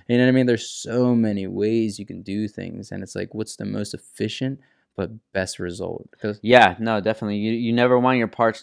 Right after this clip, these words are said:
Speaker 2: to suffer for, just to save a couple bucks.
Speaker 1: Yeah.
Speaker 2: I always say, if it's gonna be a couple bucks more and it's a better product, then it's gonna cost a couple
Speaker 1: Yeah, for
Speaker 2: more
Speaker 1: sure.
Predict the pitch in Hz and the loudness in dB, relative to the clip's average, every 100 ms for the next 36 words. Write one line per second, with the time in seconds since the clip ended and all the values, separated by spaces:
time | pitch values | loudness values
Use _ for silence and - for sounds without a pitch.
0 | - 104 - 107 - 101 92 - 104 95 | -12 -6 0 0 0 -6 -8 -6 -2 -2
1 | 95 104 107 104 - 104 95 - 101 101 | -2 -6 -8 -8 -2 -2 -2 -6 -8 -10
2 | 87 98 92 - 98 110 117 104 110 123 | -4 -4 -4 -6 -8 -6 -6 4 8 8
3 | 120 120 104 107 - 117 113 107 123 110 | 6 4 2 0 0 2 2 0 -2 -2
4 | 98 110 - 117 120 113 107 98 107 101 | 2 0 0 -2 0 -2 -4 -2 2 0
5 | - 110 123 139 104 98 95 - 104 98 | 2 2 2 0 -4 -6 -6 -6 -6 -2
6 | 113 135 - - 101 98 92 90 85 | 2 2 2 -8 -6 -6 -4 -6 -2